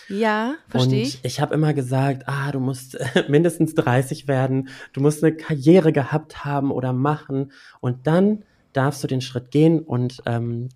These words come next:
Speaker 2: ans Meer ziehen.“ Und dann war ich irgendwann so, ähm, ehrlich gesagt, „Für wen denn? Ich kann doch auch einfach jetzt nach Mallorca ziehen.“ Und dann hab ich das einfach gemacht.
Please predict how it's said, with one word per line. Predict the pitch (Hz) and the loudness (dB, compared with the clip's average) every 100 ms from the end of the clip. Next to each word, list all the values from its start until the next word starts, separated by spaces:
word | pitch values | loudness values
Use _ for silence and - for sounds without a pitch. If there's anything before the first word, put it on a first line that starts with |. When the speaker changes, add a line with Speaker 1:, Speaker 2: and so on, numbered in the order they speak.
| - | -6
Speaker 2:
ans | 151 - | -4 0
Meer | 196 | 0
ziehen.“ | 202 113 110 107 - - | 0 -2 -4 -4 -14 -6
Und | 135 | 0
dann | 139 | 2
war | 139 | 2
ich | 170 - | -2 0
irgendwann | 156 170 160 151 | 0 0 -2 -2
so, | 147 143 131 123 - - | 0 0 0 -2 -6 -6
ähm, | 127 127 127 120 - | -4 -2 -4 -6 -6
ehrlich | 139 165 - | -2 -2 -4
gesagt, | 151 123 120 127 - - _ | -4 -2 -2 -4 -10 -20 _
„Für | - - 147 | -8 -4 -2
wen | 180 214 | 0 0
denn? | 113 101 104 | -2 -2 -6
Ich | - - | -10 -12
kann | - 156 | -6 -6
doch | 151 - | -6 -6
auch | 135 - | -6 -6
einfach | 143 - - - | -8 -8 -8 -2
jetzt | 190 - - | -2 -2 -6
nach | 107 | -4
Mallorca | 123 110 107 - | -2 0 -2 -4
ziehen.“ | 131 151 | -8 -6
Und | 175 - | -4 -6
dann | 135 | -6
hab | 131 | -6
ich | 127 | -6
das | - | -10
einfach | 110 127 | -10 -10
gemacht. | 127 165 131 - | -4 -2 -2 -6